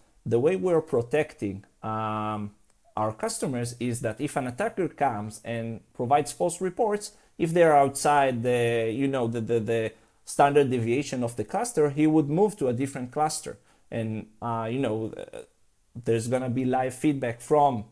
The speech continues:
you know, the, the providers themselves about the quality of the service that consumers saw, and that picture of cluster is gonna be, uh,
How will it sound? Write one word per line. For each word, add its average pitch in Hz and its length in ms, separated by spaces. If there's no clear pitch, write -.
you - 80
know, 104 340
the, 104 160
the 107 140
providers 123 580
themselves 117 760
about 101 460
the 120 80
quality 113 400
of 104 140
the 110 80
service 123 580
that - 240
consumers 170 560
saw, 123 320
and 117 180
that 120 380
picture 127 280
of 107 200
cluster 135 280
is 107 140
gonna 110 240
be, 110 360
uh, 101 400